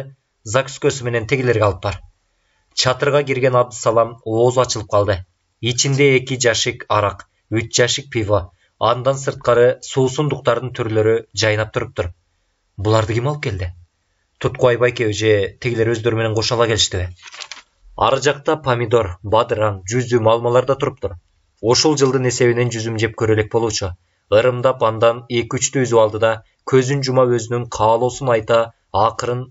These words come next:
ооз тийди. Жашылча жемишти ичинен өзүнө тилек айтып туруп ооз тийсе, ойлогон тилеги ишке ашат дегенди угуп жүрчү. Андан соң бир бөтөлкөнү жашиктен алды да, кайра сыртка чыкты. Анча чоң эмес тегерек столдун үстүндөгү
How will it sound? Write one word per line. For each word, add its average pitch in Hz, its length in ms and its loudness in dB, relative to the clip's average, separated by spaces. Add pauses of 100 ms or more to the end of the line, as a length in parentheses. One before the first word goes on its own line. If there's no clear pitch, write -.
ооз 101 360 -2
тийди. 104 240 0 (720)
Жашылча 127 580 0
жемишти 131 400 0
ичинен 127 320 0
өзүнө 120 240 -2
тилек 110 300 4
айтып 110 260 -4
туруп 113 240 2
ооз 107 240 4
тийсе, 117 320 2 (260)
ойлогон 120 460 2
тилеги 135 240 0
ишке 131 240 2
ашат 110 260 0
дегенди 120 400 2 (120)
угуп 104 340 -2
жүрчү. 110 320 -2 (520)
Андан 123 360 0
соң 139 240 0
бир 127 160 2
бөтөлкөнү 120 580 0 (140)
жашиктен 113 560 0
алды 101 240 0
да, 107 80 0 (320)
кайра 120 320 -2
сыртка 117 400 -8
чыкты. 95 300 -6 (960)
Анча 123 320 0
чоң 143 180 0
эмес 135 240 -4
тегерек 123 320 0
столдун 120 400 -2
үстүндөгү 113 500 0